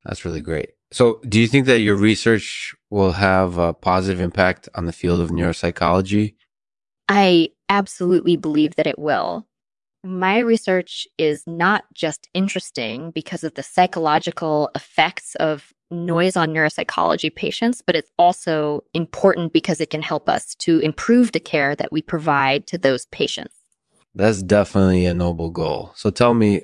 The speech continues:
Speaker 1: what do you think is the most important thing that we can learn from your work?
Speaker 2: I think that the most important thing that we can learn from my work is that noise is never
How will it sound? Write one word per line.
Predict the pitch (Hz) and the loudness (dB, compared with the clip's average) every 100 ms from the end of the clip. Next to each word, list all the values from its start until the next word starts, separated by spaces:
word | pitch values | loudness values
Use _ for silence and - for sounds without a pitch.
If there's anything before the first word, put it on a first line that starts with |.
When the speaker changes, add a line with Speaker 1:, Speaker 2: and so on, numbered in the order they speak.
| - | 0
Speaker 1:
what | 107 | 2
do | 135 | 4
you | 139 | 4
think | 117 120 107 | 2 0 0
is | 92 | -2
the | 98 | 0
most | 95 90 - | 2 0 -4
important | 87 - 98 90 | -6 2 2 2
thing | 95 90 90 90 | 0 0 0 -2
that | 78 | -2
we | 82 | -4
can | 78 87 | -4 -4
learn | 87 90 85 | 0 0 -2
from | - 85 | -4 -4
your | 85 85 | -2 0
work? | 82 92 98 - - _ _ _ _ _ | 2 2 0 -4 -20 _ _ _ _ _
Speaker 2:
I | - | -4
think | - - 339 | 0 0 0
that | 311 | -2
the | - | -2
most | 170 165 180 240 - | -2 2 2 2 -2
important | 190 - - 185 175 - | -4 -2 -4 -2 -6 -2
thing | 160 165 170 180 - | -2 -2 -6 -10 -6
that | 165 | -4
we | 160 | -4
can | 170 151 | -8 -6
learn | 156 165 | -6 -6
from | - 160 | -8 -8
my | 147 | -6
work | 143 151 156 - | -4 -2 -2 -4
is | - | -4
that | 156 | -4
noise | 160 165 170 180 | -2 0 0 0
is | 151 | -4
never | 151 160 175 180 175 180 | -6 -2 -2 0 -2 -4